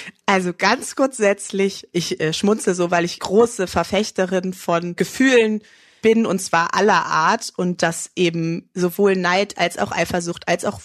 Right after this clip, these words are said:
Wut in Beziehungen vorkommen und die da auch hingehören und wir das auch dürfen. Ich glaube, es gibt ganz schnell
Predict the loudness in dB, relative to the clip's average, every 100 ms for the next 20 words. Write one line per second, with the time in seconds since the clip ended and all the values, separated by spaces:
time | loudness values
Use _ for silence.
0 | -4 0 2 0 -6 -16 -20 -20 -20 _
1 | 0 2 4 0 -4 0 -2 0 2 2
2 | 2 0 2 2 2 0 0 0 -4 -2
3 | 2 2 2 0 4 4 4 2 2 0
4 | -2 -2 -2 -2 -4 -4 -4 -8 _ 2
5 | 4 2 -4 -10 -6 0 0 0 -6 -10
6 | -2 0 0 0 -2 -2 0 2 2 0